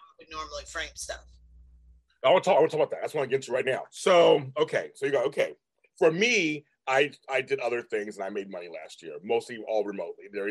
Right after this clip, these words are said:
Speaker 2: I made my money remotely. I write books. I mean, I do, ten, I'm a weird person. I do ten thousand things. So I made money other str-, I made other streams. I made money.
Speaker 1: Right.
Speaker 2: But, oh, but I wanna find from you, from,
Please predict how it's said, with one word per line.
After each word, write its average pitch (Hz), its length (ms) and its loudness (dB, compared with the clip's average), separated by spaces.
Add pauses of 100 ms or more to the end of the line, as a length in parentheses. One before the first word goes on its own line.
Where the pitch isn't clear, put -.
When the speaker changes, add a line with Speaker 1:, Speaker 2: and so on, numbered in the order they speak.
(120)
Speaker 2:
I 95 60 -6
made 104 180 0
my 101 100 -4
money 92 440 -8
remotely. 82 380 -18 (460)
I 127 100 2
write 143 240 6
books. 110 200 -4
I 143 40 -8
mean, 147 120 2
I 180 40 2
do, 156 120 -10
ten, 131 180 -8
I'm 127 120 -4
a 120 80 -2
weird 104 240 -6
person. - 240 -8
I - 20 -14
do 104 60 -16
ten 107 160 -10
thousand 80 240 -8
things. - 220 -16
So 120 120 -2
I 131 160 4
made 170 200 2
money 139 280 0
other 110 240 -4
str-, - 200 -6
I 104 40 -2
made 110 140 2
other 104 180 -4
streams. 90 320 -14
I 85 60 -10
made 82 180 -12
money. - 200 -18 (300)
Speaker 1:
Right. 170 340 0 (180)
Speaker 2:
But, 131 200 4
oh, 139 160 0
but 147 400 4
I 131 200 8
wanna 151 140 4
find 127 260 2
from 117 200 -4
you, 170 140 -4
from, 143 180 -8